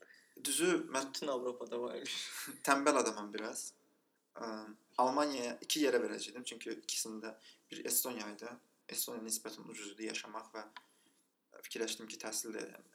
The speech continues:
Speaker 1: azdan çoxdan yaxşı olar. Almaniya var idi. Almaniyada fikirləşdim, təhsil güclü olacaq, amma sənəd üstünə işləri o qədərdir ki, həm orada yaşamaq, sonra araşdırdım, iş tapmaq da biraz çətindir Almaniyada. Və qərar aldım ki, Estoniya müraciət edirəm və təkcə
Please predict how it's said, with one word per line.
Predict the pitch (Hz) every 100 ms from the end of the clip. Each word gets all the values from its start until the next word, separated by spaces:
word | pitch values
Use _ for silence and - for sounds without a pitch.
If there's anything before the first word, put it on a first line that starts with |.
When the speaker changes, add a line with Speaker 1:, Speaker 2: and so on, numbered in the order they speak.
| 135
Speaker 1:
azdan | 120 113
çoxdan | 110 - 123
yaxşı | 117 - -
olar. | 110 - - _ _ _ _ _
Almaniya | - 123 123 131 110
var | 107 107
idi. | 120
Almaniyada | 123 117 123 113
fikirləşdim, | 110 - 110 - 110
təhsil | 113 - 120
güclü | 117 - 120
olacaq, | 107 117 120
amma | 110 113
sənəd | - 117 117
üstünə | - 117
işləri | 107 - 117 -
o | 113
qədərdir | 113 104 -
ki, | 113 110 _ - _ _ 117
həm | 113
orada | 120 117 113
yaşamaq, | 113 107 104 107
sonra | - 117 - - - _ - -
araşdırdım, | 120 - 123 120
iş | -
tapmaq | 110 110 110
da | -
biraz | - -
çətindir | 113 110 107
Almaniyada. | 104 104 107 - - _ _ _ _ _ _ _ _ _ _ -
Və | 127 123 - - - -
qərar | 123 123 123
aldım | 117 107
ki, | 107 120 120 - -
Estoniya | 117 - 113 107
müraciət | 107 104 -
edirəm | 135 131
və | 139
təkcə | 127 -